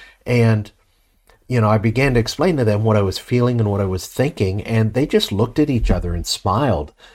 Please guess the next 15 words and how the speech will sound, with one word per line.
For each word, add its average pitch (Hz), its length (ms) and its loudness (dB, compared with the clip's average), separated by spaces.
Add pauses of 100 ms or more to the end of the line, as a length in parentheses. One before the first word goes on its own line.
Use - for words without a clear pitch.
(140)
And 110 260 4
I'm 110 140 4
like, 101 360 -2 (240)
"What?" 98 680 0 (240)
'Cause 107 320 2
I'm 123 260 2
a 101 60 2
new 92 200 -4
believer 95 420 -2
at 87 100 -6
this 120 160 0
point. 92 280 -6
I 120 140 2
don't 107 260 -2
really 95 440 -4